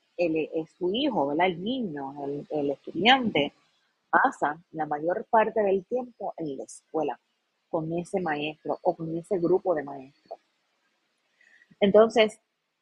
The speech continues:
¿cuál es el, el modelaje que yo quiero para mi hijo?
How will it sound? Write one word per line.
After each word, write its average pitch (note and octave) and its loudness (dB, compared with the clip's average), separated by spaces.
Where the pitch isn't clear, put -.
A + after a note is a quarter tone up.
¿cuál G#3 8
es A#3+ 0
el, A3+ -4
el G#3+ -4
modelaje F#3 -2
que E3+ -8
yo D#3+ -6
quiero E3 -4
para D#3 -2
mi D3 -14
hijo? C3 -20